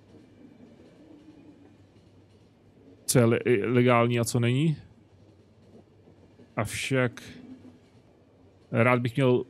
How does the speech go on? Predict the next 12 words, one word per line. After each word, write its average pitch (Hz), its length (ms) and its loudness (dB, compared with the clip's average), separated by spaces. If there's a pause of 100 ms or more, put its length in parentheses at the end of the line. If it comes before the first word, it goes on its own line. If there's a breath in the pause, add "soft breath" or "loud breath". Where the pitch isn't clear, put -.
(100)
eh, 117 200 0
svou 123 240 -2
zbraň 120 320 -2
zpět. - 600 -2 (1300)
Na 127 80 0
to, 131 180 4 (200)
na 165 60 2
to 165 100 0
ani 160 200 2
nemyslete. 180 680 0 (4000)
Hele, 139 180 8
mlčte. 104 560 2